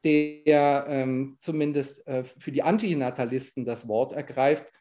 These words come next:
einer, der sich, ähm, in seinen späten Jahren, ähm, etwas durch den Wind auch, äh, durchaus auf Augenhöhe mit Jesus erachtet hat,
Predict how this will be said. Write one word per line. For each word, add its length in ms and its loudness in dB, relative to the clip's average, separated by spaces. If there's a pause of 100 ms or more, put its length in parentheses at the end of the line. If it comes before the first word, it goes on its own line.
(140)
einer, 320 4
der 180 8
sich, 360 -2
ähm, 260 0
in 140 -4
seinen 240 4
späten 440 2
Jahren, 480 2 (200)
ähm, 220 -4
etwas 340 0
durch 220 -2
den 200 -2
Wind 360 2
auch, 380 4
äh, 140 0
durchaus 680 -4
auf 220 -2
Augenhöhe 480 4
mit 200 -6
Jesus 460 -4
erachtet 500 -4
hat, 200 -4